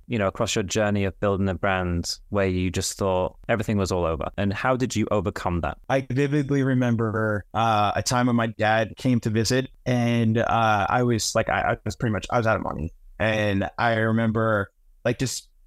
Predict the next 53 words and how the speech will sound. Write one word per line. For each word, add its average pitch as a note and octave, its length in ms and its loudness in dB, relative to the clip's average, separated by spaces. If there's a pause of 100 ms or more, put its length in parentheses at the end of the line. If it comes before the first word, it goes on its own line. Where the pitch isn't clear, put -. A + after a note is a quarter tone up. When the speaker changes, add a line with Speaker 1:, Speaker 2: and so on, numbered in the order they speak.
Speaker 2:
crying B2+ 420 0
to D#3 120 0
him. D#3 80 -2
I A#2+ 80 0
never B2+ 160 0
cried C3+ 240 0
about B2+ 160 0 (100)
the B2 60 -6
business B2 320 0
at A#2+ 80 -2
that A#2 200 -2
point. C3 280 -4 (480)
And A#2 100 2
I B2 60 0
just, - 340 -2
I A2 100 2
just A2+ 200 -4
couldn't B2 160 0
help A2 180 0
myself G2+ 340 0
because A2 520 -2
the D#3 100 2
weight C3+ 640 0
of C3 340 2
stress - 720 0
and B2 120 -2
pressure C3+ 600 -2 (420)
being C#3+ 200 4
that C3 180 2
early C3 360 2
on A2+ 220 2
in B2 40 2
the A2 220 -2
business C3+ 500 0
and A2 100 -2
not A#2+ 220 0
knowing B2 240 0
how A#2 140 0
to G#2 60 -2
d-, F#2+ 160 -6 (120)
handle G#2+ 400 0
that C#3+ 300 2 (420)
was B2+ 180 0 (220)
so C3+ 500 2
difficult. - 580 -2 (400)
And C#3+ 160 2
I, D3 220 2
I D3 80 2
felt F#3+ 240 2
bad C3 380 2
because A#2 340 -2
my B2 140 2
dad, C3+ 380 0